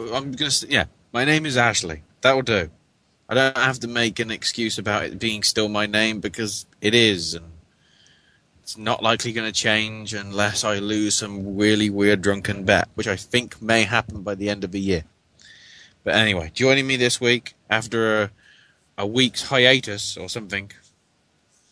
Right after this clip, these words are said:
I blame Skype or something. I don't know. What, what, what can we blame you for this week, Randy, for not being there last week?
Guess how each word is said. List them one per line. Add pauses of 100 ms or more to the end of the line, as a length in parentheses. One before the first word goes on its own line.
(140)
I
blame
Skype
or
something. (280)
I
don't
know. (840)
What,
what,
what
can
we
blame
you
for
this
week,
Randy,
for
not
being
there
last
week?